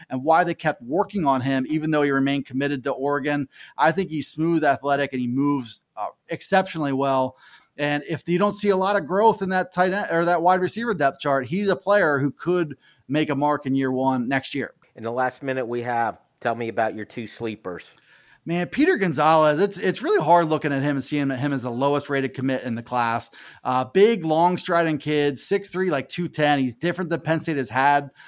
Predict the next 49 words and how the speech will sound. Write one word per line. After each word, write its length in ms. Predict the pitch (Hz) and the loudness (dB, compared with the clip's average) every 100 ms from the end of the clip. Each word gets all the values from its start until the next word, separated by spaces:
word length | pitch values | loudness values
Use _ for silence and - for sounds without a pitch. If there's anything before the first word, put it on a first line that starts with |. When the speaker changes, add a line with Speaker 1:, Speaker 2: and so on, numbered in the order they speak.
| - | -10
Speaker 1:
Uh, 160 | 127 131 | -4 -2
they 140 | 143 | 2
haven't 180 | 160 185 | 4 4
had 80 | 170 | 4
a 80 | 180 | 4
lot 180 | 175 175 | 4 2
of 60 | |
kids 240 | 175 180 147 | 0 -2 0
who 80 | |
are 80 | 147 | -2
built 240 | 131 160 165 | 0 0 0
like 180 | 131 | -2
him 240 | 135 131 120 | -2 -4 -2
recently. 600 | 143 139 113 113 101 101 - _ | -4 -6 -10 -10 -14 -16 -20 _
So 120 | - | 0
I 140 | 175 254 | 4 4
like 280 | 247 220 | 2 2
him 120 | 196 196 | 0 0
to 80 | |
be 160 | 139 143 | 0 0
much 260 | 139 139 - | 0 -2 0
better 220 | 151 143 | -2 0
than 120 | 131 | -2
the 60 | 123 | -4
rankings 380 | 123 131 123 | -6 -6 -10
suggest 440 | - 117 127 120 - | -14 -8 -6 -6 -6
now. 440 | 123 127 135 143 - - - | -2 0 0 -2 -8 -20 -6
Uh, 80 | 120 | 0
I 160 | 123 | 0
think 160 | 143 151 | 0 -2
the 80 | 135 | 0
rankings 340 | 143 127 120 | -2 -2 -6
will 140 | 127 | -4
reflect 520 | 123 113 139 123 - - | -6 -4 -2 -2 -4 -16
his, 200 | 123 131 | -6 -4
his 180 | 131 131 | -2 -6
growth 320 | - 131 131 | -4 -4 -4
a 40 | 123 | -4
little 140 | 131 | -6
bit 120 | 117 | -6
later. 200 | 117 131 | -6 -2
And 140 | 160 170 | -2 0
Xavier 300 | 370 392 202 | 0 2 2
Gilliam, 500 | 196 220 226 220 196 - - | 4 4 2 0 -2 -10 -10
you 60 | 165 | 0
know, 60 | 185 | 2
if 80 | |
he's 240 | 208 311 - | 4 2 2
six 360 | 240 233 - | -4 -4 -8